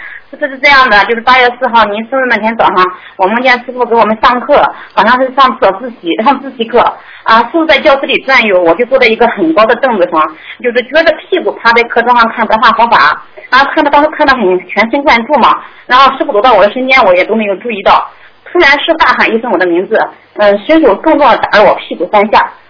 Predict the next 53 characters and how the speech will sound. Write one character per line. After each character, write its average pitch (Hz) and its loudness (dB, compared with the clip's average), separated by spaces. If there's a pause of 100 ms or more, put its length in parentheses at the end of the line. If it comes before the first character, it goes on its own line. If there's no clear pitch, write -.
(140)
然 220 0
后 262 4
右 330 4
边 233 2
两 185 2 (100)
下， 185 4 (300)
左 170 0
边 208 -2
两， 247 0
左 220 -4
边 226 0
一 311 -4
下。 - -2 (280)
我 220 -2
梦， 254 0 (200)
梦 285 2
里 208 -4
一 220 -6
边 262 0 (120)
哭 262 0
一 233 -2
边 226 0 (140)
说 240 2 (360)
：“感 208 0
恩 214 2 (140)
师 277 -12
傅 262 2
帮 233 2
弟 226 -2
子 185 0 (120)
消 214 2
业， 208 2 (260)
感 185 0
恩 196 0 (160)
师 269 -4
傅 240 0
给 180 -2
弟 240 0
子 180 4
加 214 0
持。” 247 -2 (500)
然 214 0
后 220 4
师 233 -8
傅 233 0
就 220 -2
说， 208 -4 (420)
大 220 -8
声 226 -2
地 196 0
说 208 0 (260)
：“你 214 -4
后 226 -6